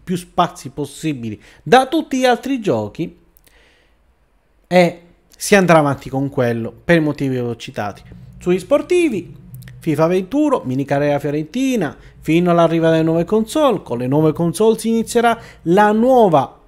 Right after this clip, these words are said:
ufficiale, la, la carriera ufficiale proprio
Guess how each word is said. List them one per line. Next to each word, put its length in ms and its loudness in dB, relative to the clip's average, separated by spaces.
ufficiale, 840 2
la, 200 -4
la 160 2
carriera 380 4
ufficiale 720 0
proprio 400 -4